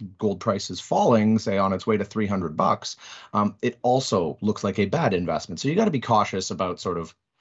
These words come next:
what data you use to determine if gold's a good investment. Um,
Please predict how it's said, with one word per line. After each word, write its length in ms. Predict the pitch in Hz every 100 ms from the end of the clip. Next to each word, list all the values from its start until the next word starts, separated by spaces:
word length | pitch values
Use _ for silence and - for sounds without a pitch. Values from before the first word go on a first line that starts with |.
| _ -
what 360 | 104 117 117
data 280 | 98 95 107
you 160 | 104 104
use 300 | 95 98 92
to 100 | 85
determine 360 | 98 104 98
if 120 | 92 80
gold's 280 | 90 82
a 20 | 78
good 160 | 78
investment. 480 | 76 67 - - - _ - - -
Um, 320 | 90 90 -